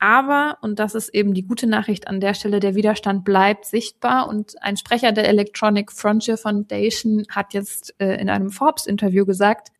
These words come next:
es ist wichtig, sich daran zu erinnern, dass wir nicht machtlos sind. Und es gebe eben, so sagt er, kleine Wege, Zitat, sich zu schützen und zu wehren.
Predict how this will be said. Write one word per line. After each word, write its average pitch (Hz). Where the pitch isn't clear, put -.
es 208
ist 220
wichtig, 269
sich 233
daran 208
zu 208
erinnern, 233
dass 208
wir 208
nicht 220
machtlos 185
sind. 190
Und 196
es 190
gebe 214
eben, 220
so 202
sagt 202
er, 202
kleine 214
Wege, 226
Zitat, 226
sich 208
zu -
schützen 233
und 196
zu 190
wehren. 180